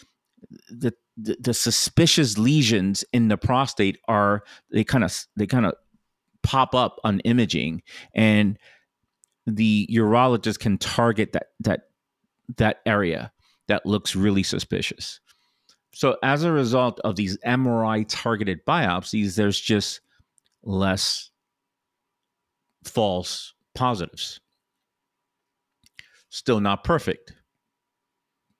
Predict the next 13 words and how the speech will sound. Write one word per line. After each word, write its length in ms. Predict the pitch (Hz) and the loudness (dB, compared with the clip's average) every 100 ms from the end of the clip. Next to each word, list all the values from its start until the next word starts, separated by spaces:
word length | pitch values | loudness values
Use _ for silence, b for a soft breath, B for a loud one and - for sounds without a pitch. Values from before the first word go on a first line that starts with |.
| _ _ _ _ _ | _ _ _ _ _
Still, 800 | - - 170 175 127 123 123 - _ _ - | -12 -2 2 4 4 4 0 -6 _ _ 0
even 320 | 123 123 113 | 2 4 4
with 160 | 104 - | 2 0
M 200 | 123 131 | 0 4
R 120 | 123 117 | 4 4
I 120 | 113 | 2
targeted 520 | - 123 110 107 87 | 0 0 0 -2 0
biopsies, 760 | 131 143 117 95 - 98 95 - b b b b _ - | 2 2 2 0 -2 -4 -4 -8 b b b b _ -4
i-, 120 | - | -2
it's 520 | - 62 - - - - | -4 -8 -12 -18 -10 -6
about 300 | 113 101 - | -4 -4 -2
thirty 340 | 139 135 135 | 0 2 2
percent 560 | - 110 - 120 110 | 2 -2 0 0 0